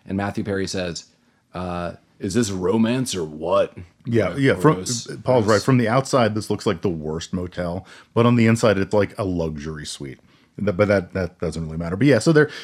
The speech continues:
Speaker 2: they're in there. Matthew Perry's, like, just laying his thing down, and at first, sister, uh, the daughter's kinda like, "Okay," but then he starts getting weird and aggressive, and she's like, "You know what? This is not." So, you know, she starts getting kinda defensive,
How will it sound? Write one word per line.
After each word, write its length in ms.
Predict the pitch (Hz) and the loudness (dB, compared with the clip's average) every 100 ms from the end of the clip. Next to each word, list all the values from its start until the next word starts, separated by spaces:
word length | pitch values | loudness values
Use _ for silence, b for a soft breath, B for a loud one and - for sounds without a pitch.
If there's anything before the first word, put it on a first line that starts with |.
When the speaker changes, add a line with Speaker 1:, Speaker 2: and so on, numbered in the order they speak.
| B | B
Speaker 2:
they're 120 | 165 | 4
in 80 | 156 | 4
there. 140 | 127 | 6
Matthew 240 | 123 131 135 | 4 2 0
Perry's, 300 | 127 113 95 | 2 2 2
like, 260 | 101 82 | 0 -2
just 200 | 95 90 | -12 -8
laying 280 | 101 98 92 | -2 0 0
his 180 | 85 - | -2 -4
thing 220 | 80 73 | -8 -8
down, 320 | 69 69 76 B B B | -10 -10 -14 B B B
and 160 | 107 | 0
at 80 | 117 | 2
first, 260 | 156 160 - | 2 0 0
sister, 540 | 143 - 123 107 107 | -2 0 -2 -2 -4
uh, 40 | 104 | -2
the 80 | 110 | 0
daughter's 360 | 107 104 101 | 2 2 0
kinda 200 | - 107 101 | -2 -2 0
like, 260 | 90 85 _ _ _ | -2 -4 _ _ _
"Okay," 340 | 277 - - - b b b b | -6 -6 -14 -14 b b b b
but 80 | - | 2
then 100 | 120 139 | 4 4
he 60 | |
starts 280 | 131 139 117 | 4 0 0
getting 260 | 123 110 98 | -2 0 2
weird 260 | 98 95 95 | 2 2 2
and 100 | 92 | -2
aggressive, 560 | 82 92 82 95 87 | -2 -4 -2 -2 -2
and 160 | 85 85 | -2 -4
she's 240 | - 101 85 | -4 -4 -2
like, 240 | 95 - | -2 0
"You 60 | 117 | 0
know 120 | 127 | 2
what? 360 | 120 120 117 - _ _ | 2 2 -2 -8 _ _
This 220 | 101 98 98 | -6 -6 -4
is 100 | 82 | -4
not." 340 | 82 76 73 _ b b _ | -4 -6 -12 _ b b _
So, 160 | 117 101 | -4 -2
you 140 | 123 110 | -2 -2
know, 220 | 87 82 - | -2 -4 -10
she 160 | - 107 | -8 -4
starts 260 | - 98 | -2 -2
getting 380 | - 92 87 85 - | 0 0 0 -4 -6
kinda 160 | 107 95 | -6 -4
defensive, 600 | - - 87 82 87 | -6 -6 -6 -4 -6